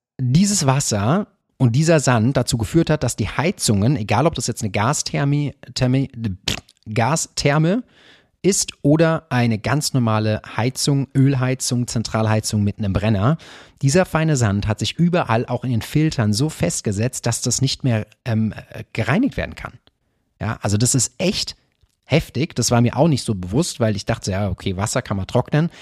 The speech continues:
Aber das Problem ist, dass da dieser feine Sand drin ist und dieser feine Sand führt dazu, dass es nicht,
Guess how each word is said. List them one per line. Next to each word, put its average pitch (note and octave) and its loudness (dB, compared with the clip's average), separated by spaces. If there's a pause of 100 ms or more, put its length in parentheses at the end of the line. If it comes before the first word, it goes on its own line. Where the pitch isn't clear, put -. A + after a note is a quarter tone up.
(180)
Aber - -20
das A2+ -2
Problem A#2 2
ist, C3+ 0
dass B2 0
da A2 -2
dieser B2+ 0
feine A2+ 0
Sand A2+ 0
drin G#2 2
ist A2+ -2
und G#2 -2
dieser B2 0
feine A2 0
Sand G#2 -2
führt D#3+ 2
dazu, C#3+ 0 (340)
dass G2+ -2
es A2 -4
nicht, G#2 0